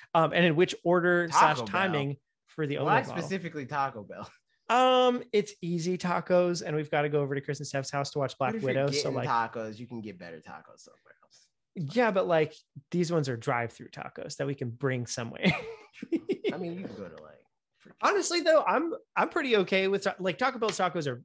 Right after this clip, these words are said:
Speaker 1: incredibly different.
Speaker 2: They're,
Speaker 1: Not, I mean,
Speaker 2: they're
Speaker 1: they're
Speaker 2: mid, Taco Bell's mid.
Speaker 1: Yeah,
Speaker 2: You go to
Speaker 1: it's
Speaker 2: Taco Bell. You only are allowed to go to Taco Bell at three forty-five A M on a Saturday.
Speaker 1: <laughs> Like, they're not good tacos,
Speaker 2: <laughs>
Speaker 1: but, like,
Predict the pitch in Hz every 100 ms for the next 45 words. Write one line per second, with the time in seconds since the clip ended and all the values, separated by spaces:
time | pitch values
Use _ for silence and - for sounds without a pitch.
0 | _ 175 175 247 220 170 135 120 156 -
1 | 120 117 _ _ - 165 139 127 139 -
2 | 180 190 185 170 110 104 - 113 110 110
3 | 101 107 107 104 98 - _ - 214 131
4 | 135 202 123 143 120 120 117 - - -
5 | 123 117 135 147 139 131 127 120 120 113
6 | 123 117 117 113 113 107 92 92 - -
7 | 135 139 139 127 110 120 113 110 110 104
8 | - 110 110 110 107 104 101 - 101 104
9 | 98 98 151 196 214 220 - - - -
10 | - - 370 - - 165 226 190 240 247
11 | 247 262 254 147 185 180 143 147 143 135
12 | 120 120 123 - 185 220 202 196 180 185
13 | 175